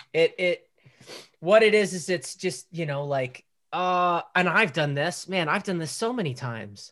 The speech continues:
where it's like, I do something wrong to someone and then, you know, "Do you wanna have, you know, do you wanna have dessert tonight?" And it's like, "No, that's okay. I,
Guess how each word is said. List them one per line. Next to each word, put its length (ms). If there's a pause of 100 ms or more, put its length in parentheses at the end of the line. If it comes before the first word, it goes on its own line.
(160)
where 140
it's 180
like, 400 (100)
I 180
do 120
something 340
wrong 300
to 60
someone 680 (1040)
and 220
then, 560 (200)
you 120
know, 280 (1500)
"Do 100
you 60
wanna 240
have, 360
you 120
know, 160
do 120
you 40
wanna 180
have 220
dessert 400
tonight?" 360
And 140
it's 140
like, 200
"No, 560
that's 220
okay. 640 (180)
I, 300